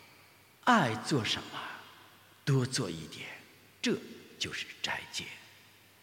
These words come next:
要把今天的内容要记下来，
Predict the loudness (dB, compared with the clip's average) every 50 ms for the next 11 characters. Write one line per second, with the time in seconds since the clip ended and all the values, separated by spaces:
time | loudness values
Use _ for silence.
0 | -20 -20 -20 -20 -20 -20 -20 -20 -20 -20 -20 -20 -20 -18 -16 -16 -16 -12 -12 -12
1 | -12 -6 -4 -2 -2 0 -2 -2 -4 -6 -8 -8 -8 -8 -10 -4 0 0 2 2
2 | 0 -2 -6 -10 -14 -16 -18 -20 -20 -20 -20 -20 -20 -14 -12 -12 -12 -8 -4 -4
3 | -2 -2 -2 -2 -4 -4 -6 -8 -10 -12 -12 -12